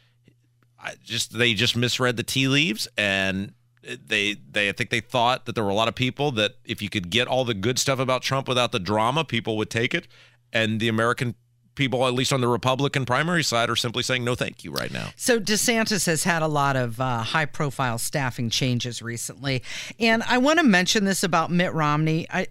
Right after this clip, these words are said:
Speaker 2: I don't wanna spend a lot of time on this, but, uh, he said that he would vote for a Democrat before
Speaker 1: Wow.
Speaker 2: he voted for Donald Trump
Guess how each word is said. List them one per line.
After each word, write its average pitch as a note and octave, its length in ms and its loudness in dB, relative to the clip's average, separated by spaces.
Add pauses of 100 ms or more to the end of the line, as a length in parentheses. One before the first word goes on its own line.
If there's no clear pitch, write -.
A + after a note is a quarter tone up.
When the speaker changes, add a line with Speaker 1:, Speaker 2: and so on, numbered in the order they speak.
(140)
Speaker 2:
I F#3+ 80 2
don't F#3+ 140 0
wanna D3+ 120 2
spend A#2+ 280 -4
a G2 40 -6
lot A2+ 220 -6
of C3 80 -6
time C#3+ 320 -2
on C#3+ 160 0
this, C#3+ 240 -4
but, B2+ 340 0
uh, C#3 280 0
he G3+ 340 -4
said E3 360 2
that D3 120 0
he G#3 240 -2
would F3 200 0
vote D3 440 0
for D#3+ 260 -2
a C#3 100 0
Democrat D3+ 760 0
before D3+ 300 -2
Speaker 1:
Wow. D3+ 160 2
Speaker 2:
he D#3+ 80 0
voted D3+ 520 2
for D3 460 0
Donald C#3+ 380 -2
Trump D#3+ 360 -2